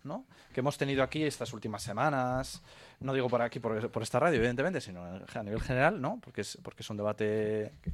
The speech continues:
que, que se tiene a nivel social. Y es verdad, es decir, hay cuestiones que hablamos y debatimos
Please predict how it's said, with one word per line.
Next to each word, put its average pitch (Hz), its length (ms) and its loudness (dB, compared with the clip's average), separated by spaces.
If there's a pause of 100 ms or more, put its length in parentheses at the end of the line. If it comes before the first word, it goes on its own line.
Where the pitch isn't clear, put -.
que, 104 200 -8
que - 100 -14
se 110 140 -12
tiene 127 200 -2
a 110 80 -2
nivel 113 220 -2
social. 147 340 -2 (1900)
Y 147 140 0
es 143 60 2
verdad, 180 480 6
es 160 100 -6
decir, 170 340 2 (200)
hay 170 160 6
cuestiones 233 520 2
que 127 120 4
hablamos 170 440 4
y 131 60 0
debatimos 120 680 2